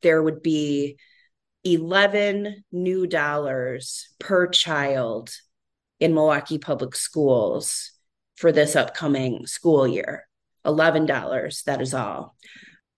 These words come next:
The budget got worse for Milwaukee Public School students, and when that budget was signed,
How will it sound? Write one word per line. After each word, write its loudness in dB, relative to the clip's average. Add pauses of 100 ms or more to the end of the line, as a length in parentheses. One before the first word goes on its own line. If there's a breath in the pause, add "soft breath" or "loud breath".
(120)
The 6
budget 4
got 2
worse 4
for -4
Milwaukee -2
Public -4
School -2
students, -4
and 0
when 2
that 2
budget 0
was -4
signed, -4